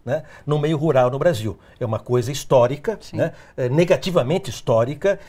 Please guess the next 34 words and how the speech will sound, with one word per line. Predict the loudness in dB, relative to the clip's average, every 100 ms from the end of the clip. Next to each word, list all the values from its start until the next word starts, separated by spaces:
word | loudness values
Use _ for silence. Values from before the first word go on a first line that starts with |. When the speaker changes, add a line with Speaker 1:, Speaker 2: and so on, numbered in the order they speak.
| -8
Speaker 1:
e | -2
nós | 0 0
precisamos | -2 -4 -2 -2 0
efetivamente | 0 0 -2 -2 -2 0
reagir | 2 2 0 -2
a | -2
essa | -4 -8
situação. | -8 -6 -4 -4 -6 -18 -8
Eu | 0 0 0 -4
insisto, | -4 -2 -2 -2 -2
né, | -2 -2 -2 -8
o | 0
nosso | 2 0 0
cenário | 2 4 2 2 2
é | 0
de |
retrocesso | 0 0 -2 0 0 0 -4
político | -4 -2 0 -2 -4
e | -4
democrático, | -2 -2 2 2 2 -6 -10 -12 -20 -6
mas | 2 2 2 2
eu | 2
acredito | 4 2 2 -2 0 0
na | 2
capacidade | 0 2 0 2 2 2 2
de | -4
organização | -2 -2 -2 -2 0 -2 -2 -8
dos | -4
trabalhadores, | 0 2 2 0 0 2 2 -2
das | -4
trabalhadoras, | -2 -2 -2 0 0 0 -2 -12 -18 -8
dos | -6
movimentos | -2 -2 2 2 0
sociais, | -6 0 2 2 -2